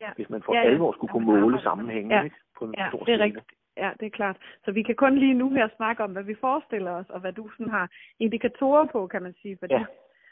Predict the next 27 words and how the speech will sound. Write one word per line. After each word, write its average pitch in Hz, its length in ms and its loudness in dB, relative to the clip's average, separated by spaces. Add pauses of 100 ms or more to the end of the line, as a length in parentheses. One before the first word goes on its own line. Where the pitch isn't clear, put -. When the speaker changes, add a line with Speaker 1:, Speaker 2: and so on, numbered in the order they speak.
(160)
Speaker 2:
Ja. - 20 -8
Speaker 1:
kvalitative 190 680 -4
Speaker 2:
Ja. 180 120 -14
Speaker 1:
studier, 196 320 -6
du 208 80 -4
har 220 100 0
Speaker 2:
Ja. 202 80 2
Speaker 1:
lavet. 202 180 0 (260)
Men, 233 280 2
men 220 120 0
Speaker 2:
Ja. - 80 0 (500)
Speaker 1:
en, 247 80 6 (180)
det, 226 200 -4
det 277 60 4
er 262 120 6
lidt, 294 160 2
jeg 262 140 -2
synes, 294 160 -6
det 277 140 -10 (100)
falder 247 220 0
lidt 269 140 -4
i 302 40 -10
forlængelse 262 320 -6
af 233 60 -8
det - 200 -20
næste, 247 280 -6
jeg 190 160 -8